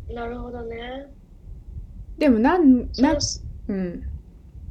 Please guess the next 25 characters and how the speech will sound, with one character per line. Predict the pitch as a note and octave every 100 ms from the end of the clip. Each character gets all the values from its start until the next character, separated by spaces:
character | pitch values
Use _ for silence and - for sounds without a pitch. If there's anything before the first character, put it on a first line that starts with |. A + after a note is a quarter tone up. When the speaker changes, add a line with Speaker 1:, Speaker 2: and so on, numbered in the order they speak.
| - - - - A3
Speaker 1:
努 | G4
力 | A#4 -
の | A#3 -
皇 | - A3
帝 | A3 A3+
に | A3+
な | G#3+
る | F#3
た | F3+
め | E3+
に | D#3+
は、 | E3 F3+ E3+ -
あ | A#3+
の、 |
Speaker 2:
う | A3
ん。 |
Speaker 1:
ち | -
ょ |
っ | -
と | - A4+
な | F#3
ん |
か、 | - - - - - - -
パ | G4+
ワ | G4